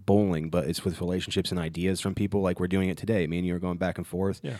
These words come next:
Speaker 1: trying to line up what I'm actually talking about <laughs>
Speaker 2: <laughs>
Speaker 1: with examples and where, where we're going with the, the brain aspect.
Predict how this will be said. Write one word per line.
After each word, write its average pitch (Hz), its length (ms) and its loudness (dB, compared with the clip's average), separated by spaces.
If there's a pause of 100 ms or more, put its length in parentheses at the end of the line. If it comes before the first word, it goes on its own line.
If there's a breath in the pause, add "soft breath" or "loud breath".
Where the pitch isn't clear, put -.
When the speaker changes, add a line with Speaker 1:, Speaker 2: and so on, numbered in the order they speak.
Speaker 1:
trying 98 180 0
to 87 40 0
line 90 200 0
up 90 180 -2
what 92 100 4
I'm 87 100 2
actually 87 280 -2
talking 101 360 2
about 120 260 2
<laughs> 135 440 2 (220 loud breath)
Speaker 2:
<laughs> - 360 2
Speaker 1:
with 110 220 6
examples 117 640 6
and 95 300 0
where, 104 120 6
where 104 200 6
we're 101 100 6
going 101 300 4
with 95 160 -2
the, 92 60 -4
the 92 260 -4
brain 92 260 2
aspect. 87 480 -2